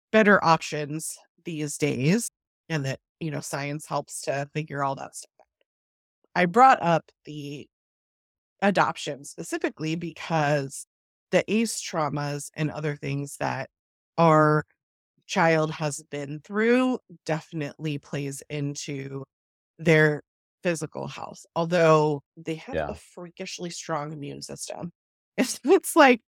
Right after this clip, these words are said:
Speaker 1: I don't even understand how it's so strong 'cause it's very different from our family's genetic immune system. I'm, I have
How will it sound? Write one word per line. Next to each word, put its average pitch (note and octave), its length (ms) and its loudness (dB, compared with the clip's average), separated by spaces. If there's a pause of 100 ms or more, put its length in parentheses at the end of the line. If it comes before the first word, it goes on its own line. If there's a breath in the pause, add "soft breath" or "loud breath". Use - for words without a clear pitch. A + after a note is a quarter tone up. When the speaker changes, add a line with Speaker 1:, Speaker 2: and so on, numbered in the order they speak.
Speaker 1:
I A#3 180 6
don't C4 180 8
even A#3 180 6
understand G#3 720 6 (120)
how D#3+ 400 4
it's F3+ 160 -2
so F#3 120 -2
strong D#3 240 -2
'cause - 100 -16
it's E3+ 120 -14
very F3 280 -4
different D#3+ 320 -4
from D#3 240 -4
our D3 180 -4
family's D3 500 -6
genetic D3 580 -10 (540)
immune F#3+ 420 0
system. C#3+ 520 -8
I'm, D#3+ 240 0 (140)
I D#3+ 80 0
have D#3 140 -2